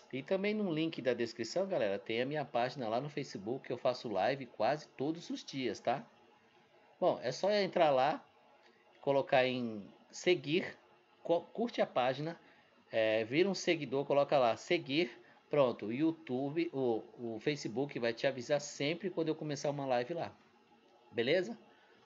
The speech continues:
Obrigado a todos, é, você está no canal Mary Gameplay, eu sou o Mary Edmilson e as notícias de hoje foram muito boas, né?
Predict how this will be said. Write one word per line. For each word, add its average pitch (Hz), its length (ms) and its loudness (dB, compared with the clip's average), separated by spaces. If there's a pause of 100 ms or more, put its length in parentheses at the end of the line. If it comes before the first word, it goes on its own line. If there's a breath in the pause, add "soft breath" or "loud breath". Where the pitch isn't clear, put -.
Obrigado 139 380 4
a 127 80 4
todos, 165 680 2 (440 loud breath)
é, 113 260 4
você 117 240 -2
está 139 220 0
no 127 80 -2
canal 120 260 4
Mary 117 220 2
Gameplay, 113 480 -2
eu 139 40 0
sou 135 200 -2
o - 20 -2
Mary 117 160 2
Edmilson 117 500 -4
e 120 40 4
as 117 100 -4
notícias 117 500 -6
de 107 200 -6
hoje 139 320 -2
foram 113 320 -4
muito 107 280 -8
boas, 135 440 -6
né? 156 200 -6